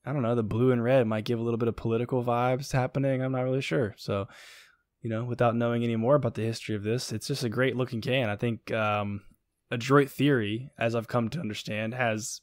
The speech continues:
pretty amazing artwork on all of their beer cans. Um, like, really gr-,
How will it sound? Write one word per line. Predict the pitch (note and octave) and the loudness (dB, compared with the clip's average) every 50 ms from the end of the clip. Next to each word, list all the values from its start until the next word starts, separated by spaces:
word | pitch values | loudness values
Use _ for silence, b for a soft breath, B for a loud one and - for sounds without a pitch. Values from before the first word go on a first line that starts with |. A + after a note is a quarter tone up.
| _ | _
pretty | - - - F#3+ F3+ C#3 | -6 -2 0 2 2 2
amazing | A2 G#2 G#2 A2 A#2 A#2+ B2 A#2 A2 A2 G#2 G2+ F#2+ - - - | 0 0 -2 -2 -2 0 -2 -2 -2 -4 -6 -8 -8 -12 -10 -4
artwork | - A#2 A#2 - F#2 G#2+ G#2+ G2+ | -2 0 0 0 -2 -6 -6 -6
on | G#2+ G#2 | -6 -8
all | - - G#2+ B2 D3 D3 B2+ | -6 -2 0 2 2 2 0
of | G#2+ G2+ | -2 -6
their | G#2+ G2+ G2+ | -8 -10 -10
beer | G2+ - G#2+ G#2 G2+ G2 | -10 -10 -10 -10 -10 -10
cans. | - - G#2+ F#2+ F#2+ G2 G2+ G#2+ - - - b b b b b b b b b - - | -10 -10 -10 -8 -8 -8 -8 -10 -10 -14 -18 b b b b b b b b b -10 -8
Um, | G2+ G2 F#2 F#2 F#2 F#2 F#2 F#2 F2 - _ _ _ _ - | -6 -6 -4 -4 -6 -6 -6 -8 -10 -12 _ _ _ _ -12
like, | - G#2 G2+ - | -12 -12 -10 -8
really | G#2+ G#2+ G#2+ A#2 A#2+ B2 A#2+ A2+ A2+ A2 A2 G#2+ G#2 F#2+ G2 | -8 -4 0 2 2 2 2 2 0 0 0 -2 -2 -4 -6
gr-, | A2 G#2 G#2+ G#2 | -8 -8 -8 -10